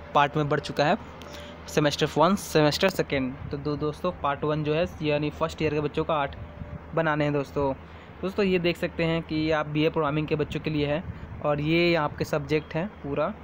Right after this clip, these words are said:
Principle of micro economic, Human Development, हिंदी कविता, मध्यन कलंदीन, history of India,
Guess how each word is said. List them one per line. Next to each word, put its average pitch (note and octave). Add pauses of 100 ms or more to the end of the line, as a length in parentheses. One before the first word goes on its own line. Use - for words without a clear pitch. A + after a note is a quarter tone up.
(400)
Principle D3+
of -
micro D3 (220)
economic, D3 (720)
Human D#3+
Development, D3 (480)
हिंदी D#3
कविता, D#3 (680)
मध्यन D3+
कलंदीन, D3+
history D#3
of D3
India, D3+